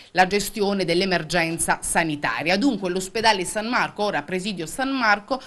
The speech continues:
sarà attivato come presidio post acuzie. Cosa sta accadendo dunque in queste, in queste ore? Ieri la comunicazione ufficiale da parte del governatore di Puglia, si sa già quali reparti saranno destinati, quali le attrezzature, di quanti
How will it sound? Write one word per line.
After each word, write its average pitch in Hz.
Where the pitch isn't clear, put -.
sarà 226
attivato 190
come 185
presidio 185
post 165
acuzie. 190
Cosa 285
sta -
accadendo 220
dunque 175
in 165
queste, 170
in 165
queste 180
ore? 170
Ieri 180
la 170
comunicazione 175
ufficiale 185
da 147
parte 156
del 156
governatore 165
di 180
Puglia, 196
si 220
sa 208
già 208
quali 190
reparti 170
saranno 170
destinati, 214
quali 170
le 160
attrezzature, 170
di 170
quanti 233